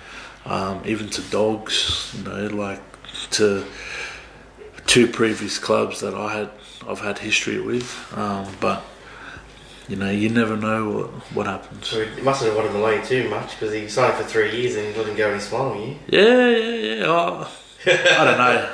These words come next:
Speaker 2: <laughs>
Speaker 1: I don't know. Like, obviously they, they've got plans
Speaker 2: Yeah.
Speaker 1: in, in the works. So,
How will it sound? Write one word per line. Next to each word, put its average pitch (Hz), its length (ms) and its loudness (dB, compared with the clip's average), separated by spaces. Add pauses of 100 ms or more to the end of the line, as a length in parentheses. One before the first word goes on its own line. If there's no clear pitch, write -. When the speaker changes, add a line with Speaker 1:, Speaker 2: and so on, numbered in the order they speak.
Speaker 2:
<laughs> - 100 -12
Speaker 1:
I 135 80 2
don't 117 140 -2
know. 120 600 -2
Like, 135 220 -4 (720)
obviously 139 480 6
they, 120 440 4
they've 120 260 0
got 110 180 2
plans 104 720 -4
Speaker 2:
Yeah. 92 200 -10 (140)
Speaker 1:
in, 107 360 -10
in 113 180 -8
the 110 80 -2
works. 107 380 -2
So, 101 260 -2